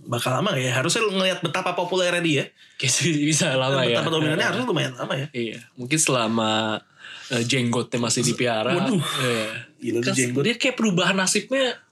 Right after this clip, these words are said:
Speaker 2: Iya, emang Kit Lee tetep bagus. Tapi sejak ada kumis dan jenggotnya.
Speaker 1: Kalau kata orang Cina lebih hoki ya.
Speaker 2: Lebih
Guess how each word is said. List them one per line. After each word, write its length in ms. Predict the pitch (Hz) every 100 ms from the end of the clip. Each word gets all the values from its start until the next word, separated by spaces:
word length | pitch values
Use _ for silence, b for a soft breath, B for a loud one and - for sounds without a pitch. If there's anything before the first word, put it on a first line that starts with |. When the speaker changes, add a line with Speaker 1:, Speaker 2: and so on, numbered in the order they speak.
| _
Speaker 2:
Iya, 300 | - 185 262
emang 160 | 185 196
Kit 160 | 214 208
Lee 120 | 330
tetep 180 | - 190
bagus. 380 | 160 127 147 147
Tapi 260 | 160 262
sejak 320 | 226 208 196 202
ada 300 | 196 190 196 196 196 -
kumis 380 | 208 190 196 -
dan 160 | 190
jenggotnya. 720 | 180 180 180 180 247 254 247 -
Speaker 1:
Kalau 200 | 123 123
kata 160 | 123
orang 160 | 135 139
Cina 180 | 143 175
lebih 200 | 165 135
hoki 320 | 151 151 156
ya. 100 | 131
Speaker 2:
Lebih 160 | 160